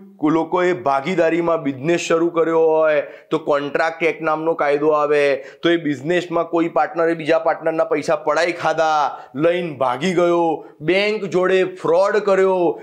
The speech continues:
બેંક જોડેથી લોન લીધી હતી, લોન ભરપાઈ કરી નહીં, આ બધી જ વસ્તુ, આ બધી જ વસ્તુ,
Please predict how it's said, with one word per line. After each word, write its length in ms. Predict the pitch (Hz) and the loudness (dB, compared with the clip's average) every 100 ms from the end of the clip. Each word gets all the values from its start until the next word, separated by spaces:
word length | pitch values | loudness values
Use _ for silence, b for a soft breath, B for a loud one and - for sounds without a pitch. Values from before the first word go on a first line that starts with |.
| B | B
બેંક 340 | 151 202 220 214 | 0 2 0 -2
જોડેથી 520 | 175 190 196 190 190 | 0 2 2 0 -4
લોન 400 | 147 147 190 208 | 0 2 2 0
લીધી 360 | 202 170 208 | -4 -2 0
હતી, 520 | 202 202 190 190 170 B B | 0 0 -2 -2 -2 B B
લોન 500 | 151 180 214 220 165 | 0 2 2 0 -2
ભરપાઈ 520 | 151 170 170 190 185 | -2 -2 0 0 0
કરી 560 | - - 160 175 220 220 | -4 -6 -2 0 0 0
નહીં, 580 | 202 202 208 196 - B B | 2 2 0 -2 -6 B B
આ 260 | - 240 233 | 0 0 0
બધી 840 | 233 262 330 349 - 214 294 320 | -2 2 4 4 2 0 2 2
જ 80 | 277 | 2
વસ્તુ, 680 | 277 269 - 262 233 165 101 - _ _ _ - - _ _ _ _ _ _ | 0 -2 -4 -2 -2 -2 -6 -20 _ _ _ -20 -20 _ _ _ _ _ _
આ 40 | 143 | -12
બધી 360 | 156 160 180 | -12 -8 -8
જ 80 | 151 | -6
વસ્તુ, 520 | 120 117 - 95 76 | -8 -10 -16 -18 -20